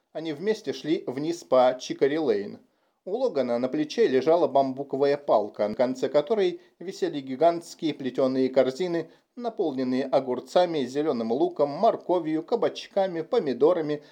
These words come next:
фасолью и сахарной свеклой. Он не знает, что делать.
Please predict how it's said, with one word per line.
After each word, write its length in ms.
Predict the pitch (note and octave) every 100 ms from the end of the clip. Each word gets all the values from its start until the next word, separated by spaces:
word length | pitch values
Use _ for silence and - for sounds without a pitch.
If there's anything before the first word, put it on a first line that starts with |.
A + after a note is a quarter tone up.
| _ -
фасолью 600 | C4+ - A3+ G3 F3 G3
и 120 | E3
сахарной 640 | - C3+ C#3 C3 B2+ B2+
свеклой. 640 | - C#3 B2 - G2 - - _ _ _ _ _ _ -
Он 180 | A#3 G#3+
не 60 |
знает, 360 | D#3+ D3 E3+ F3
что 200 | - D3
делать. 500 | B2+ E3 C3+ -